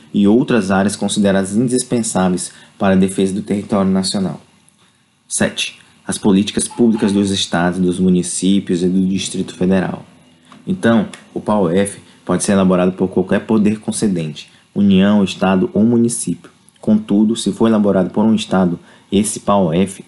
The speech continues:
né, que é o Plano Anual de Outorga Florestal, deve levar em consideração os pau-Fs municipais, assim como o pau-F da União. Tem que levar em consideração os pau-Fs estaduais.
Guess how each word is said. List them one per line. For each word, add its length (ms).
né, 220
que 60
é 40
o 60
Plano 400
Anual 400
de 60
Outorga 520
Florestal, 680
deve 240
levar 260
em 40
consideração 760
os 120
pau-Fs 680
municipais, 920
assim 300
como 220
o 40
pau-F 440
da 80
União. 380
Tem 200
que 80
levar 220
em 40
consideração 600
os 100
pau-Fs 420
estaduais. 680